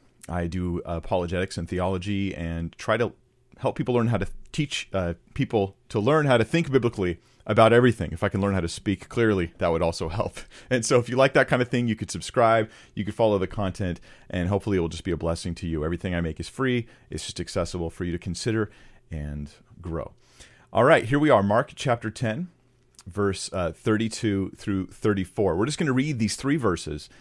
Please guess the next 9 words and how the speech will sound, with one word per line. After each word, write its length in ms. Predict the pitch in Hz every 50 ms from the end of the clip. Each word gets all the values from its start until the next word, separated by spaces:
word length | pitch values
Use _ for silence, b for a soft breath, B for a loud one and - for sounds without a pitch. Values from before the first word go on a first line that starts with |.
| B B B B
and 400 | - 107 107 101 95 92 87 87
get 120 | 92 117 110
them 200 | 120 104 95 -
into 200 | 110 123 131 143
our 140 | 85 127 139
minds, 440 | 127 95 80 82 80 82 82 85 - -
and 100 | 87 87
then 100 | 85 85
we'll 200 | 85 80 76 -